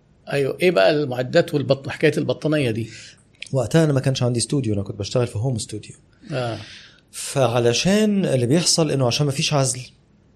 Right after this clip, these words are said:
Speaker 1: آه.
Speaker 2: آه، وعلشان أنت بتبقى عايز الصوت، أنا بشتغل بحاجة اسمها كوندنسر مايكروفون، مايكروفون الحساسية بتاعته عالية جدًا.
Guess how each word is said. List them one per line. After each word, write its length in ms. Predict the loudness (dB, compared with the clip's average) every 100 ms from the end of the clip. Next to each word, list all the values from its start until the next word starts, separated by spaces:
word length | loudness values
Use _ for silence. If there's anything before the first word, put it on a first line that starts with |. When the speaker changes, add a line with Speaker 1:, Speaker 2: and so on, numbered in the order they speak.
| _
Speaker 1:
آه. 40 | -8
Speaker 2:
آه، 640 | -2 0 0 -2 -4 -6 -4
وعلشان 540 | -4 -2 0 2 2
أنت 160 | 0 -4
بتبقى 400 | -4 -6 -6 -4
عايز 220 | -2 0
الصوت، 360 | -2 -4 -4 -4
أنا 120 | -6
بشتغل 320 | -4 -2 -2
بحاجة 220 | -2 -6
اسمها 200 | -6 -6
كوندنسر 440 | -4 -2 -2 -2 -2
مايكروفون، 540 | -4 -4 -6 -4 -6
مايكروفون 520 | -6 -8 -8 -6 -6 -10 -20 -20 _
الحساسية 480 | -10 -6 -4 -2 -2
بتاعته 300 | -2 -2 -2
عالية 180 | 0 0
جدًا. 420 | -2 -2 -6